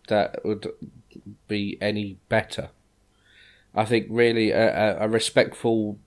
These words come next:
announcement, like, uh, you know, little, little short piece to say, uh, "Come to the decision. Danny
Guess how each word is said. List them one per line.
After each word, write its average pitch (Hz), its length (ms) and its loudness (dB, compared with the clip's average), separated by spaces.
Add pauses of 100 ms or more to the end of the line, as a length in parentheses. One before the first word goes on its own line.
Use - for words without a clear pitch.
(480)
announcement, 104 840 0 (340)
like, 98 300 0
uh, 98 320 -2
you 117 140 -2
know, 117 80 0
little, 110 280 0 (140)
little 107 360 -4 (1000)
short - 540 2
piece 98 400 0
to 110 120 -4
say, 104 420 0 (460)
uh, 113 320 6 (100)
"Come 127 200 6
to 107 80 -10
the 101 60 -14
decision. 110 1040 4
Danny 110 380 6